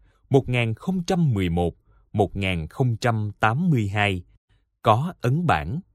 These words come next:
Cao Ly Đại Tạng Kinh, hay còn gọi là Bát Vạn Đại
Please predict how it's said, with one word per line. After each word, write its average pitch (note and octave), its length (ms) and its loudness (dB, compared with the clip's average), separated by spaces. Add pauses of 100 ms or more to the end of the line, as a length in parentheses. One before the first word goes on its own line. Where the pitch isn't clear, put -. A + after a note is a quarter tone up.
(240)
Cao F#3 240 4
Ly E3+ 400 2 (100)
Đại E2+ 440 0
Tạng D#2+ 280 -2
Kinh, G#2 360 -4 (480)
hay G2+ 380 -2
còn F2 220 0
gọi D#2 240 -4
là E2+ 420 -2 (400)
Bát C#3+ 400 -4
Vạn E2+ 440 0 (100)
Đại E2 360 -2